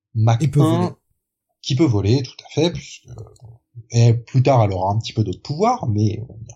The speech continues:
Speaker 1: reviendra. Et on a Mach un, donc, euh, voilà, un personnage dans, dans une armure et qui vole, hein,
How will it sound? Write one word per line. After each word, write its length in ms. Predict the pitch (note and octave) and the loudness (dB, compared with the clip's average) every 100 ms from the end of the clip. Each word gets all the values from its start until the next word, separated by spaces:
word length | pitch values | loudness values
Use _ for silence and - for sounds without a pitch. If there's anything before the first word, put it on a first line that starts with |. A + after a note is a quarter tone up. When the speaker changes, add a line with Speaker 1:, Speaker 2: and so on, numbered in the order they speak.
| - | -4
Speaker 1:
reviendra. 520 | A2 C#3+ F3+ G#3 G#3+ _ - - _ _ _ | 0 2 2 2 -2 _ -20 -20 _ _ _
Et 420 | C3+ C#3 B2+ B2 - | 0 4 6 4 2
on 180 | C#3 C3+ | 4 4
a 100 | A2 | 4
Mach 340 | G#2 G2+ - | 2 -2 -6
un, 280 | - E3+ G3+ | -2 0 0
donc, 380 | C#3+ G#2 G#2 - | 0 0 0 0
euh, 40 | |
voilà, 300 | F#2+ F#2 F#2+ | -2 0 2
un 360 | A#2+ G#2+ F2+ F2+ | 4 2 0 -4
personnage 480 | G#2 - A2+ A#2 G#2+ | -6 0 4 4 4
dans, 200 | G2+ F#2+ | -2 -2
dans 140 | G2+ | 2
une 220 | A2+ B2 | 6 6
armure 280 | B2 B2 C3 | 6 4 2
et 60 | A2 | 2
qui 160 | - | -2
vole, 240 | G2+ D3 B2 | 0 0 2
hein, 240 | C#3 E3+ | 0 -2